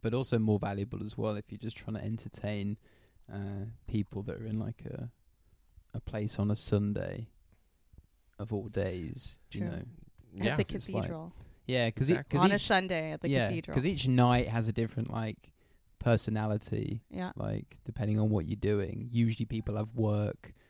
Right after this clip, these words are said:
Speaker 1: the next day, so they're not getting, like, too trashed.
Speaker 3: Yeah.
Speaker 1: They're, like, probably coming from, like, a, a Sunday lunch, perhaps.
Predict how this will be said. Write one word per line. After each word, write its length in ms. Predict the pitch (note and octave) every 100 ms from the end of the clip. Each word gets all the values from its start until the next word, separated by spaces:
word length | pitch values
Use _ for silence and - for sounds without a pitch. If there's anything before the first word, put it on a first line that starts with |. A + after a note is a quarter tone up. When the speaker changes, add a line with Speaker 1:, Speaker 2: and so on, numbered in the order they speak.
| _ _ _
Speaker 1:
the 80 | -
next 360 | G#2+ G2+ - -
day, 500 | G2+ F#2+ G2 G2+ A#2
so 160 | - F#2+
they're 100 | G2+
not 200 | E2+ -
getting, 240 | F#2 G2
like, 340 | G2+ F2 - - -
too 340 | - A#2+ G#2+
trashed. 720 | G#2+ - - - - - - - _ -
Speaker 3:
Yeah. 140 | F#2
Speaker 1:
They're, 100 | F2+
like, 320 | A2 G#2+ G#2+ -
probably 720 | B2+ A2 A2 A2+ G#2+ G#2 G2+
coming 580 | - A2+ G#2+ G#2 G#2 G#2+ -
from, 540 | - - G2+ G2+ G2+ -
like, 400 | G#2 G#2 - G#2
a, 320 | G2 G2 G#2 - _ _ _ -
a 80 | -
Sunday 400 | G#2+ A#2+ A2 G#2+
lunch, 680 | G#2 G#2 G2+ G2 - - - -
perhaps. 680 | A2 A2 G2 - - - -